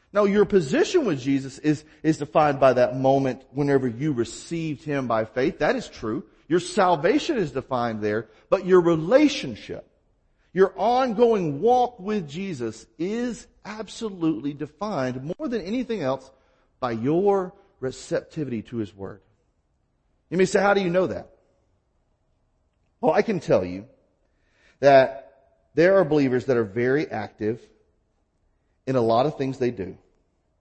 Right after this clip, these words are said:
They serve well. They give faithfully. They pray, uh,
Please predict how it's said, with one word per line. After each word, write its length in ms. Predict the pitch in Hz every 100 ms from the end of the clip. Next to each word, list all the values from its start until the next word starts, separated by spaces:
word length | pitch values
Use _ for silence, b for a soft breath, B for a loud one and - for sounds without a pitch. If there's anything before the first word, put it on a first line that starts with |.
| _ _ _ _ _
They 100 | 120
serve 500 | - - 135 147 160
well. 320 | 123 98 180 - _ _ _ _ _ _ _ _ _
They 120 | 123
give 400 | 95 87 131 -
faithfully. 560 | - 104 - 95 107 170 _ _ _ _ _
They 140 | 131 123
pray, 680 | - 160 139 143 170 185 - -
uh, 100 | 71